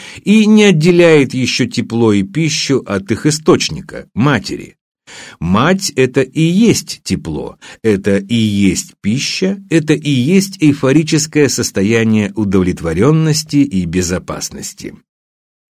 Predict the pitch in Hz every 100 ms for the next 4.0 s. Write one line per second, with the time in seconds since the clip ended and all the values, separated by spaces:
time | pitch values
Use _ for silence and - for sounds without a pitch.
0 | _ - - 117 117 113 117 120 107 92
1 | 95 104 131 151 160 156 - - - 185
2 | 190 196 190 - 175 208 208 190 160 180
3 | - - 160 151 139 165 196 185 175 165